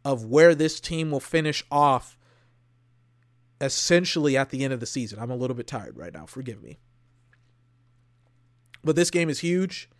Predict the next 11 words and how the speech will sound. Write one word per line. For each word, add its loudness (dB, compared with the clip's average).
It's -10
monumental. 0
It's -8
important 4
for 0
the 2
Eagles. 0
They -4
need -2
this -2
win. -4